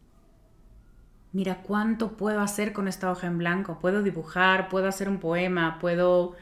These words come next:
llenarlo de mis lágrimas, puedo quedármele viendo. Tiene tanto potencial esta hoja en blanco que me hace ilusión.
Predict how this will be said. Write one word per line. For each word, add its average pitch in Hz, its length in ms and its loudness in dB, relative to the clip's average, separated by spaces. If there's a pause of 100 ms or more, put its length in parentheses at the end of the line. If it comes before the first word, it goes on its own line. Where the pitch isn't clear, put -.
(240)
llenarlo 202 500 6
de 202 100 4
mis 180 160 2
lágrimas, 185 640 2
puedo 180 680 2 (960)
quedármele 196 480 4
viendo. 185 520 2
Tiene 208 260 0
tanto 208 380 -2
potencial 185 460 -4
esta 180 200 -4
hoja 175 160 -4
en 170 80 0
blanco 165 440 -4 (920)
que 160 640 0 (320)
me 175 160 0
hace 170 240 0
ilusión. 170 640 -4